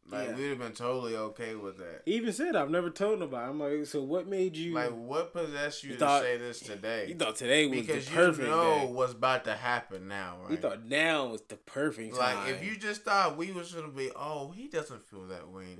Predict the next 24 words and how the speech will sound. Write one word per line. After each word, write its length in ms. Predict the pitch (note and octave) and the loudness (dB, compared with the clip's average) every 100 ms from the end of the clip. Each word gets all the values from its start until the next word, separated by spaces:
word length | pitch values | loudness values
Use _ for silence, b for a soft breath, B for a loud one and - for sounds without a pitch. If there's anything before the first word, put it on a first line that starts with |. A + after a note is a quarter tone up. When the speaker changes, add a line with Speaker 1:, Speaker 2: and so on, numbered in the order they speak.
| E2+ | -18
Speaker 2:
<laughs> 100 | - | -10
Speaker 1:
anymore. 520 | D#3 G#3 - A2 A2+ - B B C3+ B | 0 2 2 -6 -12 -16 B B -20 B
He's 340 | F3 F3 D#3 B2+ | -18 -10 -10 -8
grown 640 | A2+ G#2+ A2 C3 C#3 C3+ | -8 -6 -4 -4 -4 -8
from 240 | C3+ C3+ | -10 -12
the 100 | C3 | -12
situation." 1160 | B2+ C3+ B2+ C3 B2 B2+ B2+ B2 B2 A#2+ A#2+ B2 _ _ _ _ _ | -12 -12 -12 -12 -8 -6 -8 -12 -12 -12 -12 -16 _ _ _ _ _
Like, 680 | - C3+ C#3+ C3+ A#2 G#2+ A#2+ | -8 -4 -2 -4 -8 -18 -10
dude, 500 | D#3+ G3+ D3 G2+ E2 _ _ _ _ | -8 -6 -6 -8 -12 _ _ _ _
you 280 | A#2 C#3 | -12 -10
were 100 | G#3+ | -8
about 300 | F3 E3+ E3 | -4 -2 -2
to 100 | D#3+ | -4
take 300 | C3+ D3 C#3 | -10 -10 -8
a 80 | B2+ | -10
black 420 | A2+ B2+ C#3 C3+ | -8 -4 -4 -6
person's 460 | - C3 B2 A#2 G#2+ | -8 -8 -8 -16 -12
life 560 | A#2+ B2+ G#2+ G2+ - _ _ _ _ _ _ _ _ _ _ _ _ _ _ _ - | -4 -4 -4 -10 -18 _ _ _ _ _ _ _ _ _ _ _ _ _ _ _ -14
for 140 | A2+ | -12
what? 460 | A2 B2 C3+ - _ _ _ _ _ _ _ _ _ _ _ _ _ _ | -8 -6 -6 -8 _ _ _ _ _ _ _ _ _ _ _ _ _ _
Because 560 | A2+ A2+ C3 B2 A2+ A2 | -16 -10 -4 -2 -2 -6
you 220 | C#3 C3+ | -10 -10
killed 380 | - D3 D3+ A#2+ | -8 -6 -6 -6
them. 380 | A#2 G#2+ G#2 | -8 -8 -14